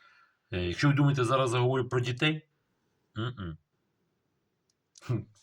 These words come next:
Я першого дня, коли йшов в школу, знав, що там є діти.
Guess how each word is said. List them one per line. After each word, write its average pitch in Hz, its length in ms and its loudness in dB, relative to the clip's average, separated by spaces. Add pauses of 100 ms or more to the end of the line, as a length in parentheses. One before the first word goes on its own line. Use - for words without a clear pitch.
(560)
Я 107 460 2 (580)
першого 110 300 0
дня, 98 140 0
коли 90 180 -4
йшов 90 160 -6
в - 20 -10
школу, 139 260 0
знав, 107 180 -2
що - 80 -20
там 104 120 -2
є 101 80 0
діти. 85 380 -10